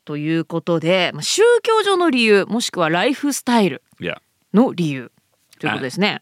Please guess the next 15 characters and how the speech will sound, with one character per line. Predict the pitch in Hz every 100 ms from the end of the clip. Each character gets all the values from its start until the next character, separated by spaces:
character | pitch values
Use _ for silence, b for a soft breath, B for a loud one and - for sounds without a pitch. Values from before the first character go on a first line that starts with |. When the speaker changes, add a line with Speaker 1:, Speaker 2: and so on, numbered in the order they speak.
| _
Speaker 2:
And, | 113
and | 113
with | 113
religions, | 131 143 151 127
I | 107
mean, | 98 90 -
like, | 80 87 - _ _ _ -
Judaism, | - 98 98 98 92 101 95 - _
Islam, | 107 98 98 95 92 92
Hinduism | - 120 110 101 87 95 92 -
all | 104 95
have | 98 95 -
different | 101 95 -
meat | 92 98
restrictions. | - - 85 - 127 165